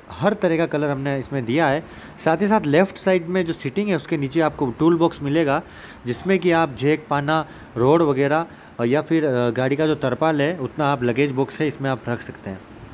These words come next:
साथ ही साथ इसमें एक छोटा tool box और दिया है, जिसमें कि आप, अ, cash वगैरह रख सकते हैं। अ, अच्छा खासा आप उसमें पैसा वगैरह रख सकते हैं। safety के अनुसार mini lock दिया है।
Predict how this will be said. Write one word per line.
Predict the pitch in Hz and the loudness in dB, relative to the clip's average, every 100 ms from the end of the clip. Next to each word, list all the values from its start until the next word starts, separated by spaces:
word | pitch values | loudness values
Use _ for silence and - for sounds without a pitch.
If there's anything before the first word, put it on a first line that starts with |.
| - - - - - - - - | -18 -18 -16 -16 -14 -16 -6 0
साथ | 165 | 0
ही | 185 | 2
साथ | 226 | 2
इसमें | 202 180 208 | 2 0 0
एक | |
छोटा | 208 175 196 | 2 2 4
tool | - 175 | 4 2
box | 175 175 - | 4 0 2
और | 175 | 0
दिया | 165 139 139 | 2 2 2
है, | 190 - - - 123 | -2 -8 -20 -10 -4
जिसमें | 127 185 196 | -4 0 0
कि | 190 | 2
आप, | 151 156 175 - | 2 2 0 2
अ, | 151 143 | 2 2
cash | 147 165 175 | 2 0 0
वगैरह | 156 143 151 156 143 - - | 0 0 2 0 -2 -12 -2
रख | 131 180 | 0 0
सकते | 151 - 143 | -4 -4 -2
हैं। | 160 196 - - - | -2 -4 -16 -20 -6
अ, | 117 117 123 | 0 0 -2
अच्छा | 127 - 190 | -6 -2 0
खासा | 156 147 160 | 0 2 2
आप | 143 | 0
उसमें | 135 151 | -2 -4
पैसा | 139 127 160 | -4 -2 0
वगैरह | 143 139 127 | 2 0 0
रख | 139 | -2
सकते | 139 - | -6 -4
हैं। | 147 | -4
safety | - 120 - 151 | -2 -4 -2 -2
के | 147 | -2
अनुसार | 127 113 135 | -2 0 -2
mini | 120 123 | 0 -2
lock | 123 127 - | 2 0 0
दिया | 120 139 | -2 0
है। | 120 | 0